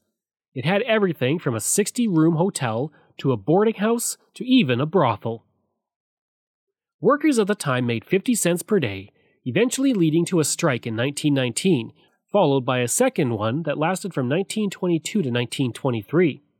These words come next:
Strikers stopped all traffic outside of Cardiff and greased rails to stop coal shipments to Edmonton.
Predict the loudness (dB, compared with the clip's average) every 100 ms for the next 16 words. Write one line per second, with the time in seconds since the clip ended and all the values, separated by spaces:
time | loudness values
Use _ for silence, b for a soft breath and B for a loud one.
0 | _ _ _ _ -2 0 0 0 0 0
1 | 0 -2 -2 0 0 0 -2 -2 -2 -4
2 | -2 -2 -2 -2 -4 -2 -6 -8 _ _
3 | -4 0 2 2 0 -2 0 2 -2 -4
4 | -6 -4 -2 -2 -4 -2 0 0 0 -2
5 | -2 -6 -6 -2 0 0 -2 -8 -12